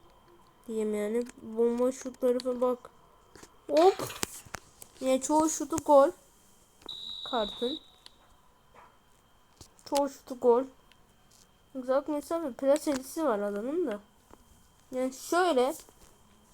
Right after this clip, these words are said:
Dediğim gibi bu kadardı video. Bir tane power shot çekelim son.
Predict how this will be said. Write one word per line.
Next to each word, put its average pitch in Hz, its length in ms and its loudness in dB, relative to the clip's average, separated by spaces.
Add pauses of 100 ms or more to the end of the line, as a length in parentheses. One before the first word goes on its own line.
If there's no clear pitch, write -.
(300)
Dediğim 208 320 -6
gibi 220 360 0 (180)
bu 302 80 -4
kadardı 262 720 4
video. 214 360 -4 (640)
Bir 240 140 -12
tane 277 220 0
power 277 440 2
shot 269 120 -4
çekelim 233 460 -4
son. 240 240 -8